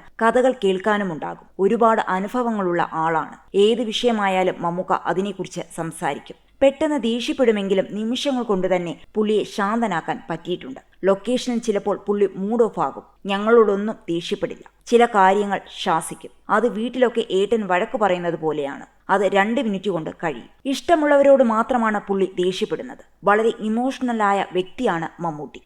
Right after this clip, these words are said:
ഇതിനെ ജാടയും അഹങ്കാരവും എന്നൊക്കെ ചിലർ പറയും. ഞാനൊക്കെ മമ്മൂക്കയെ വളരെ ഇമോഷണലായി കണ്ടിട്ടുണ്ട്. അത് കഴിഞ്ഞ് പുറത്തേക്ക് ഇറങ്ങുമ്പോൾ പുള്ളി വേറെയാളാണ്. വളരെ കുഞ്ഞു മനസ്സാണ്. തന്റെ വിവാഹ സമയത്ത് ലാലേട്ടൻ മേച്ചർ രവിയുടെ പടത്തിനായി കാശ്മീരിലായിരുന്നുവെന്ന് സുരേഷ് കൃഷ്ണ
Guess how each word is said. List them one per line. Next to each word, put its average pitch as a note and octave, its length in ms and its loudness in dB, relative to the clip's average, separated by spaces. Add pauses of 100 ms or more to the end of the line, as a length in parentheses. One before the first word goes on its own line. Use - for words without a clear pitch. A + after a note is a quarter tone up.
ഇതിനെ C4+ 420 0
ജാടയും A3+ 640 2 (100)
അഹങ്കാരവും A#3 680 2
എന്നൊക്കെ G3+ 420 -4
ചിലർ F3 260 -2 (140)
പറയും. D#3 260 -4 (280)
ഞാനൊക്കെ A3+ 480 0
മമ്മൂക്കയെ G3+ 460 -2
വളരെ F#3+ 360 0
ഇമോഷണലായി G3+ 680 -2 (100)
കണ്ടിട്ടുണ്ട്. E3 440 -8 (240)
അത് A3+ 180 0
കഴിഞ്ഞ് C4 280 2
പുറത്തേക്ക് B3+ 520 2
ഇറങ്ങുമ്പോൾ G#3+ 500 0
പുള്ളി G3+ 340 0 (120)
വേറെയാളാണ്. F3 720 0 (280)
വളരെ A3+ 220 4
കുഞ്ഞു A3+ 440 -2
മനസ്സാണ്. D#3+ 800 -4
തന്റെ B3+ 160 4
വിവാഹ A3+ 460 0
സമയത്ത് A3 340 -2
ലാലേട്ടൻ F#3+ 580 2
മേച്ചർ G#3 340 -4
രവിയുടെ G3 360 -2
പടത്തിനായി F3+ 540 -4
കാശ്മീരിലായിരുന്നുവെന്ന് G3+ 1300 0
സുരേഷ് F#3 400 -2
കൃഷ്ണ - 320 -10